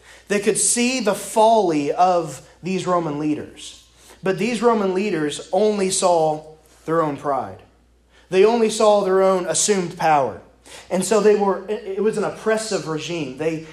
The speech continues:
were cruel to their people. The Roman government, in other words, was terribly harsh to its people. They hated Christians. They had brutal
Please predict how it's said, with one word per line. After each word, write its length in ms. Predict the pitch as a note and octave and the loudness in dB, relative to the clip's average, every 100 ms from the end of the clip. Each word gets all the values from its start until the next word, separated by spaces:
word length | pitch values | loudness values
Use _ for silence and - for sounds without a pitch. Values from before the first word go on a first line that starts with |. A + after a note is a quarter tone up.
| - | -12
were 120 | E3 | -8
cruel 560 | D#3+ - - A3+ G#3 D#3+ | -8 -8 -4 0 0 0
to 100 | F3 | -2
their 160 | D3+ C#3+ | -2 -2
people. 340 | F3 D#3+ F#3 | -4 -10 -8
The 80 | D3 | -4
Roman 300 | G3+ G#3+ F3 | -2 -2 -2
government, 460 | F3+ F#3+ D#3+ D#3+ | -2 -2 -4 -6
in 100 | D3+ | -4
other 180 | F3+ F#3+ | -2 -2
words, 240 | D3+ D3 C#3+ | 0 -2 -2
was 140 | C#3+ | -8
terribly 460 | - G#3 G3 D#3 C#3 | -4 0 0 0 -2
harsh 580 | - E3+ C#3 - - - - - - _ | 2 2 2 -4 -16 -20 -20 -20 -20 _
to 140 | - D#3+ | -2 -2
its 120 | - | -2
people. 300 | F3 E3+ C#3+ | -6 -6 -6
They 160 | D#3 | -6
hated 560 | D#3+ G#3+ G#3+ E3 D#3+ - - - | -4 -2 0 0 -2 -6 -16 -10
Christians. 600 | G3+ F#3+ - C#3 A#2+ A#2+ | -6 -4 -6 -8 -8 -6
They 140 | D#3+ | -4
had 200 | F3 E3 | -2 -4
brutal 540 | E3 G3+ G#3+ F#3+ F3+ | -2 0 2 2 0